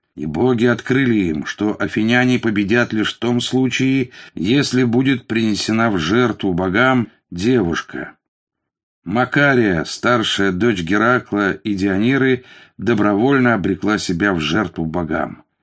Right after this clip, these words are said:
Она решила пожертвовать жизнью ради спасения своих братьев и сестер. Встретились оба войска на поле битвы. Пришел ИГИЛ с отрядом воинов. Он нашел помощь против Эврисфея.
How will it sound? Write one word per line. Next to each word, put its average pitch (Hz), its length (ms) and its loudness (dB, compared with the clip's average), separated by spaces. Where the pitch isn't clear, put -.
Она 127 220 2
решила 135 480 2
пожертвовать 113 640 0
жизнью 104 500 0
ради 107 180 2
спасения 110 600 0
своих 95 340 -2
братьев 113 600 0
и 104 60 -2
сестер. - 600 -6
Встретились 107 880 -2
оба 101 180 -2
войска 95 560 -2
на 90 160 -4
поле 92 280 -4
битвы. 80 600 -8
Пришел 143 480 0
ИГИЛ 120 480 2
с - 100 -4
отрядом 101 520 -2
воинов. 95 540 -2
Он 110 200 -2
нашел 123 420 0
помощь 127 480 -2
против 107 460 -4
Эврисфея. 98 1040 -2